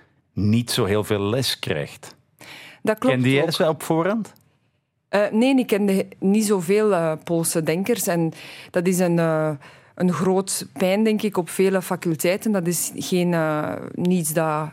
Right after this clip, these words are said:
Speaker 2: de schuld is van Gent of Antwerpen of Brussel. Het is gewoon, je, als je een opleiding volgt, je hebt vier jaar, je moet keuzes maken. En de keuzes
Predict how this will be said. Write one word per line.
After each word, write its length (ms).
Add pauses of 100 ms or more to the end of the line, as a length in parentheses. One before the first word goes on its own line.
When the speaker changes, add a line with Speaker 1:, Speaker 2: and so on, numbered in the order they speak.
Speaker 2:
de 160
schuld 360
is 120
van 220
Gent 280
of 180
Antwerpen 540
of 140
Brussel. 420 (380)
Het 140
is 160
gewoon, 300
je, 240
als 260
je 340
een 140
opleiding 500
volgt, 340
je 60
hebt 180
vier 260
jaar, 360
je 80
moet 180
keuzes 400
maken. 440 (260)
En 120
de 80
keuzes 560